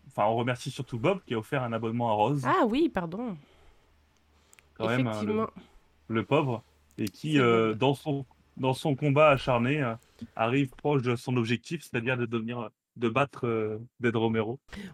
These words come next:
Speaker 2: Ouais, donc si
Speaker 1: Euh,
Speaker 2: tu
Speaker 1: en
Speaker 2: peux
Speaker 1: tout cas.
Speaker 2: représenter Wonder, ça serait bien, parce que comme je disais, moi, j'ai
Speaker 1: Ouais.
Speaker 2: été largué, j'ai pas compris.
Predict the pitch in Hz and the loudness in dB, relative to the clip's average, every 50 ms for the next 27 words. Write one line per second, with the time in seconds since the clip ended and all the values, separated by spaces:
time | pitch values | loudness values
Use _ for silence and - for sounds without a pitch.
0 | - - 196 208 202 190 202 - - 277 - - 302 277 - 320 311 233 233 311 | 0 4 4 4 6 4 4 4 4 2 2 2 0 2 4 4 4 4 4 2
1 | - - - 302 277 240 269 262 226 - 269 262 240 247 240 226 220 220 269 262 | 2 2 0 0 0 2 0 0 0 -2 -2 -2 0 0 -2 -2 -2 -4 -4 -4
2 | - - 214 196 - - 220 196 214 247 269 269 - 233 190 - - - 208 196 | -4 -4 -6 -6 -4 -4 -4 -2 -2 -4 -4 -4 -6 -10 -10 -10 -10 -10 -10 -8
3 | - - 220 226 220 202 202 202 190 190 196 185 - 214 220 214 208 202 190 180 | -4 -4 -2 -2 -2 -4 -6 -8 -10 -12 -14 -10 -6 -4 -4 -2 -2 -4 -4 -6
4 | 180 180 185 190 185 175 _ _ _ _ _ _ - - - 52 - 120 120 120 | -8 -8 -6 -6 -8 -8 _ _ _ _ _ _ -20 -16 -8 -2 0 0 0 2
5 | - 214 202 208 190 180 196 247 226 226 226 - 202 - - 202 196 - - - | 0 0 0 0 -2 -4 -4 -4 -2 -2 -2 -2 -4 -4 -4 -10 -10 -10 -14 -18